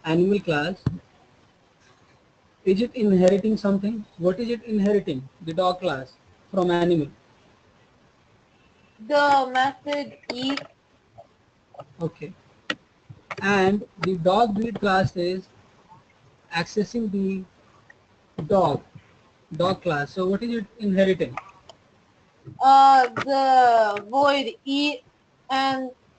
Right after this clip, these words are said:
Speaker 2: I mean, the method eat and the method bark.
Speaker 1: Okay, that's what I said. So you got it right, right? Got it?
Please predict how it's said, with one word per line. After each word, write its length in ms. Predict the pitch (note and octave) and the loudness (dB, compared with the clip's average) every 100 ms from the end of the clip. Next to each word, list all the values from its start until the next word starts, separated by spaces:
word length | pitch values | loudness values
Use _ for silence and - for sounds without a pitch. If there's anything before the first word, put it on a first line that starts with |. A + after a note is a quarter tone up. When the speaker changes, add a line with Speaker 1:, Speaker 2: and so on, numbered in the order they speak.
| _ | _
Speaker 2:
I 40 | C4 | -6
mean, 180 | C4+ | -4
the 100 | B3+ | -4
method 540 | A#3 B3+ C#4+ D4+ D4+ - | 0 2 2 2 -2 -2
eat 340 | D4 D4+ D#4 - | 2 2 2 0
and 200 | C4 C4 | -2 0
the 60 | B3 | 0
method 480 | B3 C4 C4 C4 B3+ | 2 2 2 0 2
bark. 300 | A3 A#3 C4+ C4 _ - - - _ _ _ _ - - | 6 6 6 0 _ -20 -10 -10 _ _ _ _ -20 -20
Speaker 1:
Okay, 220 | F#3 - D3 | -20 -10 -8
that's 320 | C#3+ C#3+ F#3 | -6 -8 -4
what 180 | F#3+ F#3 | -2 -2
I 100 | F3 | -6
said. 280 | - E3+ B2+ _ _ | -2 -2 -2 _ _
So 120 | - | -10
you 220 | F3 F#3 F3+ | -4 -2 0
got 240 | F#3 F3+ | 0 0
it 100 | E3+ | -6
right, 260 | E3+ A#2 - _ _ _ _ _ _ _ _ _ C#3+ | -6 -6 -12 _ _ _ _ _ _ _ _ _ -8
right? 260 | E3 A#3+ - _ - - - - _ _ | -4 -4 -8 _ -10 -10 -10 -12 _ _
Got 180 | D3+ F3 | -4 -2
it? 160 | B3 | -4